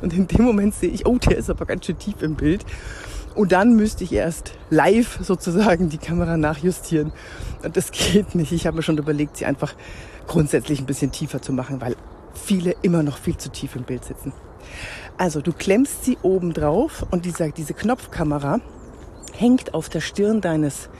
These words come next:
ähm, Gesprächspartners. Du siehst jede Mimik, du kannst ihm in die Augen schauen, also du kannst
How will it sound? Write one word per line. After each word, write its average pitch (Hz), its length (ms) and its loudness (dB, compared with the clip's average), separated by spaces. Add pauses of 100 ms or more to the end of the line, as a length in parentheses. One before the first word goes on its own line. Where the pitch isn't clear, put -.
(500)
ähm, 156 220 2
Gesprächspartners. 214 920 -2
Du 185 100 0
siehst 170 400 -4 (300)
jede 202 380 2
Mimik, 233 260 4
du 208 80 0
kannst 277 260 2
ihm 247 80 -2
in 226 100 0
die 190 160 -4
Augen 185 300 2
schauen, 269 320 -2
also 190 120 0
du 190 80 0
kannst - 260 -2